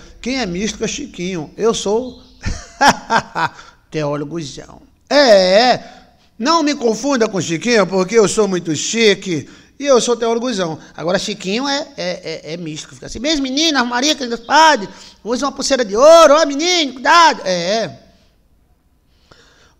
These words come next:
É, eu vou ensinar pra vocês, me lembrem, tá? Como energizar a água agora, ao vivo!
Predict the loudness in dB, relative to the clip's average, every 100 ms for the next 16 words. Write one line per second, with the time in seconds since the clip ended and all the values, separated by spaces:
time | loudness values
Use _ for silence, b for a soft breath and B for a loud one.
0 | -10 -6 -6 0 0 2 0 0 0 2
1 | 2 0 -2 0 2 2 2 0 2 0
2 | 0 -8 -6 -4 -2 -2 0 0 0 0
3 | 0 2 2 2 0 0 2 2 2 2
4 | 6 8 8 6 -2 -12 -2 2 4 4
5 | 8 10 10 8 8 10 10 8 -2